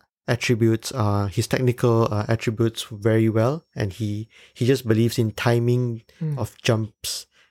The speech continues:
Speaker 1: and ball control,
Speaker 2: Yep.
Speaker 1: uh, bringing the ball out of defense.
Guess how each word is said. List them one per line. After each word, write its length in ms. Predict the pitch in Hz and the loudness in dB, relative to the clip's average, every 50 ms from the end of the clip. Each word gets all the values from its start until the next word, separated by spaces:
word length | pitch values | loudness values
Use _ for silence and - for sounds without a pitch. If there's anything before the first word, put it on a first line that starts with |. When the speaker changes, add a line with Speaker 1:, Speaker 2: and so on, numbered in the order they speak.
| _ | _
Speaker 1:
and 580 | - 113 107 107 104 104 104 101 98 101 101 98 _ _ _ _ _ _ _ _ _ _ - _ _ _ - - - - _ - | -4 -2 0 0 2 0 0 -2 -4 -6 -10 -12 _ _ _ _ _ _ _ _ _ _ -20 _ _ _ -20 -20 -20 -20 _ -4
ball 500 | 117 120 117 117 117 120 117 117 117 117 - _ - | 0 2 4 6 6 4 4 2 0 -4 -8 _ -8
control, 800 | - 127 120 113 - - 127 117 113 113 110 110 113 113 113 _ - | -4 -2 -2 -2 -2 0 2 2 2 2 2 2 0 -2 -4 _ -8
Speaker 2:
Yep. 180 | - 165 - - _ _ - | -8 -8 -8 -8 _ _ -6
Speaker 1:
uh, 140 | - 104 101 | -4 -4 -2
bringing 340 | 98 101 117 113 117 113 107 | 2 2 4 4 4 4 2
the 80 | 107 | 2
ball 240 | 95 104 107 107 107 - | 2 2 2 2 2 2
out 180 | - 110 110 113 | 0 0 2 2
of 140 | 110 104 107 | 0 0 0
defense. 800 | 113 107 - - 117 110 110 110 107 107 107 107 - - - | -2 -2 0 0 0 2 2 0 0 -2 -4 -6 -8 -10 -12